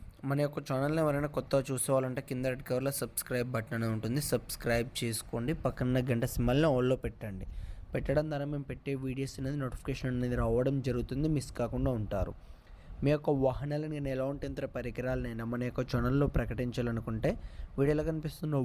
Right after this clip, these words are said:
WhatsApp నెంబర్కి మీ యొక్క వెహికల్ ఫొటోస్ కానీ వీడియోస్ కానీ తీసి పంపగలరు. కింద డిస్క్రిప్షన్లో మన యొక్క WhatsApp ఛానల్ లింక్ అనేది ఉంటుంది, జాయిన్ అవ్వండి. ఈరోజు మీకోసం కొత్త ట్రాలీ అమ్మకానికి కలదు. ట్రాలీ చూడడానికి ఈ విధంగా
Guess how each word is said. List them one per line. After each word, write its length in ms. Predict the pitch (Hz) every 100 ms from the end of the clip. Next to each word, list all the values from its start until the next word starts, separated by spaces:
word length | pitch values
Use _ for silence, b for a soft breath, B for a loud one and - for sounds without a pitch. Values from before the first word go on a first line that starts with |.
| 135 123
WhatsApp 320 | 131 - - 127
నెంబర్కి 320 | 123 127 143
మీ 60 | 147
యొక్క 160 | 147 151 139
వెహికల్ 340 | 143 - 147 143
ఫొటోస్ 340 | 123 135 127 120
కానీ 180 | 117 123 120
వీడియోస్ 380 | 120 120 127 - 131
కానీ 140 | 139 -
తీసి 220 | 135 - -
పంపగలరు. 480 | 117 98 98 95 98 B B B B -
కింద 140 | 160 160
డిస్క్రిప్షన్లో 500 | 147 - 143 - 147 143
మన 60 | 131 131
యొక్క 140 | 139 127 117
WhatsApp 300 | 120 123 135 -
ఛానల్ 200 | 135 135
లింక్ 160 | 123 123
అనేది 180 | 123 117
ఉంటుంది, 200 | 120 143 143
జాయిన్ 240 | 139 120 107
అవ్వండి. 300 | 92 87 90 - B B B
ఈరోజు 180 | 127 151
మీకోసం 380 | 160 135 143 160 156 -
కొత్త 220 | 131 151 143
ట్రాలీ 240 | 135 143 127
అమ్మకానికి 460 | 120 113 123 120
కలదు. 280 | 110 110 147 - - B B - -
ట్రాలీ 240 | 135 139 160
చూడడానికి 360 | 143 147 139 143
ఈ 40 | 135
విధంగా 300 | 123 123